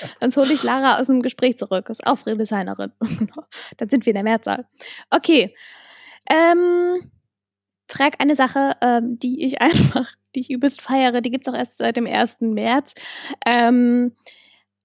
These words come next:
ist Digital vereint. Das ist eine Plattform, die wurde irgendwie von mehreren Leuten initiiert. Ähm, die Technologiestiftung ist dabei, City Lab Berlin, Motiv,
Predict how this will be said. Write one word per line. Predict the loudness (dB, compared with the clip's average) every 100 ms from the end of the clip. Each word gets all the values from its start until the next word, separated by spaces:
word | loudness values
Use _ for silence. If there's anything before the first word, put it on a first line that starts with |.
| _ _ _ _ 0
ist | 0 0 -8 -18 -6
Digital | -2 -2 0 -2
vereint. | -2 -4 -6 -8 -14 -8
Das | -8 -6
ist | -8 -6
eine | -6 -6
Plattform, | -4 -2 -2 0 2 4 2 0
die | 2 -2
wurde | 0 0
irgendwie | 2 2 2
von | 2
mehreren | 4 2 2 0
Leuten | 0 0
initiiert. | 2 4 4 0 -6 0 2 4 2 -2 -4
Ähm, | 0 2 2 0
die | -2 -2 0 -2 -2
Technologiestiftung | 0 2 2 2 -2 -4 -4 -6
ist | -4
dabei, | -4 0 0 2 0 0 0 0
City | -2 -2 0 2
Lab | 4 2
Berlin, | 2 2 2 0 0 -2 0 -2 -4 -8 -20 0
Motiv, | 4 4 2 -2 -4